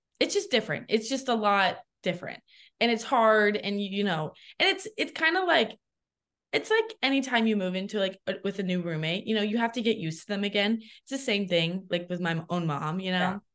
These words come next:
Speaker 2: But it's also a little, 'cause, I mean, at least for me, it's a little different than a roommate because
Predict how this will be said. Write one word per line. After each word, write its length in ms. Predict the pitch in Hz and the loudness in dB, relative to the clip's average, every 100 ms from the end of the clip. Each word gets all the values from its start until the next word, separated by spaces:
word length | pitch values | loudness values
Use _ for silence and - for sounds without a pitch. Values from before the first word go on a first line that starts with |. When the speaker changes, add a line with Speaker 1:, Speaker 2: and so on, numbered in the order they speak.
| _ _ _ | _ _ _
Speaker 2:
But 200 | 226 226 226 | 2 2 2
it's 220 | 233 - | 0 2
also 480 | 233 208 - 349 330 | 4 4 0 -2 -2
a 40 | 233 | -2
little, 380 | 208 208 226 - | -2 0 -2 -4
'cause, 380 | - 220 190 - _ _ _ _ - | -4 -4 -4 -10 _ _ _ _ -4
I 140 | 143 | 0
mean, 180 | 202 196 | 0 2
at 120 | 180 | 2
least 240 | 180 240 - | 0 -8 -8
for 180 | 220 175 | -4 -2
me, 560 | 160 160 170 196 247 254 _ _ _ _ _ _ _ - | -2 -2 -2 -4 -4 -10 _ _ _ _ _ _ _ -10
it's 160 | 180 | -6
a 80 | 185 | -4
little 280 | 180 196 233 | -2 -2 -2
different 420 | 196 190 202 202 | -4 -4 -6 0
than 140 | 190 | -2
a 100 | 165 | 0
roommate 560 | 156 160 156 170 202 - | -4 -6 -4 -4 -4 -6
because 640 | 175 185 175 165 165 165 | -10 -2 0 0 -2 -6